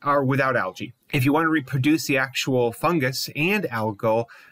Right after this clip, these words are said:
um, symbiont, you would put these soredia. These soredia can reproduce new lichens, so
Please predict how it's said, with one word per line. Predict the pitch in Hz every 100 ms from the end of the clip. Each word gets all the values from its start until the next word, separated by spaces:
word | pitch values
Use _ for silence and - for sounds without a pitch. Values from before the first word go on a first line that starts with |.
| -
um, | 107 104
symbiont, | 101 - 180 127 104 131
you | 135
would | 143 131
put | - 160
these | 139 127
soredia. | - 135 113 143 143 - -
These | 127
soredia | - 139 151 190 175
can | 131
reproduce | 135 135 139 135
new | 110 131 147
lichens, | 110 120 131 87 -
so | - 123